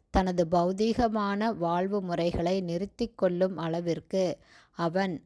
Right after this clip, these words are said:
அவ்வளவு புத்திசாலியாக இல்லை. இங்கே மூவகை துயரங்கள் என்று கூறப்படுவது ஒருவன் தன் மனதினாலும் உடலினாலும் ஏற்படும் துன்பம், இரண்டாவது இயற்கை பேரிடர்களால்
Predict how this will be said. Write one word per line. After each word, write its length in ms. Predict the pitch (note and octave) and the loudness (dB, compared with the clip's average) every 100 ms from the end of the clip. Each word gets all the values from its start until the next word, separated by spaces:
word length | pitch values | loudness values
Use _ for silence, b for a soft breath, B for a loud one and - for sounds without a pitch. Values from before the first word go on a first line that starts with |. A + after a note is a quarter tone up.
| - | -6
அவ்வளவு 480 | F3 E3+ G3+ G3 G#3 | -4 2 4 4 0
புத்திசாலியாக 1040 | E3 D#3+ G#3 - G#3+ F3+ F3 E3+ D#3 - B3 | -4 -2 0 2 2 2 2 0 -2 -2 -2
இல்லை. 320 | G#3+ D3+ D#3 C3+ - - _ _ - b b b b b | -2 0 -2 -4 -10 -20 _ _ -20 b b b b b
இங்கே 380 | G#3 G3+ G3+ G#3+ F#3+ | 2 4 6 6 4
மூவகை 520 | F3+ F#3+ A3+ A#3 A#3+ A#3 | 2 -2 2 2 2 0
துயரங்கள் 640 | F3+ E3+ F3+ F#3+ F3 F#3+ F#3+ | 0 0 2 0 0 -2 0
என்று 320 | E3 E3 G3 | -2 -4 -6
கூறப்படுவது 880 | - F3 F3+ F#3 - D#3 D#3 D#3 F3+ E3 - b b b - | 2 6 6 4 0 0 -2 2 2 2 -4 b b b 6
ஒருவன் 420 | F#3 F#3 G3+ F#3+ - _ - | 6 8 4 2 -4 _ -2
தன் 220 | F#3+ F#3 F3 | 0 0 -2
மனதினாலும் 800 | E3+ G3 A3 G3+ F3+ E3+ F#3 E3 - | 0 0 0 0 2 2 0 -4 -6
உடலினாலும் 760 | F3 F3 G3+ G#3+ G3 F3 F3 G#3+ F3 | 0 2 4 2 0 0 0 0 2
ஏற்படும் 500 | E3 E3+ F#3+ F3+ F#3+ - | 2 2 2 2 0 0
துன்பம், 460 | F3 E3 F3+ F3+ - b b b b b F3+ | -2 0 0 0 -4 b b b b b 2
இரண்டாவது 800 | F#3 G#3 G#3+ G3 E3 E3 F3+ F#3 - _ _ _ _ _ _ _ _ _ _ | 6 6 6 4 4 2 2 0 0 _ _ _ _ _ _ _ _ _ _
இயற்கை 440 | F3+ F#3+ A3+ - A#3+ A#3 | 0 6 6 6 2 2
பேரிடர்களால் 960 | - F#3 F#3+ G#3 F3+ F3 F3+ E3 F3 E3+ | 2 4 4 2 2 0 0 2 2 2